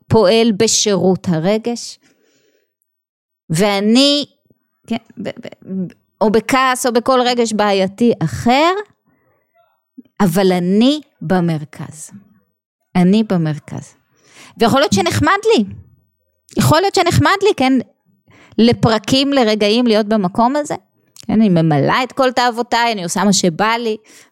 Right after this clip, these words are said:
בהמה. יש לזה תמיד מחירים.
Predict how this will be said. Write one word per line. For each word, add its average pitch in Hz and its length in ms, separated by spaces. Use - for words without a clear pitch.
בהמה. 180 440
יש 208 260
לזה 190 180
תמיד 165 300
מחירים. 156 480